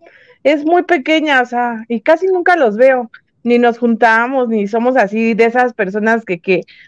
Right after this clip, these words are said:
"Ay, vamos a ver a los tíos, y vamos a ver al", no, nunca, o sea, lo mucho que llego a ver es a mi hermano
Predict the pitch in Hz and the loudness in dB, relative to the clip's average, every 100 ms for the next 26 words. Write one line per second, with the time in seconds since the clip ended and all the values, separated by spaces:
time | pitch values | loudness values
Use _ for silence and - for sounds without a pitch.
0 | _ - 339 370 370 359 370 415 427 330 | _ 0 2 4 2 -2 -4 -2 0 2
1 | 311 320 262 - 302 330 349 330 294 294 | 2 2 -2 -4 0 2 4 4 2 0
2 | 302 330 320 262 269 277 240 190 254 302 | -2 0 0 2 2 2 0 -2 -2 0
3 | 359 370 415 415 427 339 277 269 269 269 | 2 2 2 2 2 2 0 -2 -4 0
4 | 262 285 311 440 370 269 277 269 285 294 | 0 0 -2 -2 0 2 4 4 2 0
5 | 269 220 185 214 240 262 285 415 | -4 -2 -2 0 -2 -2 -6 -8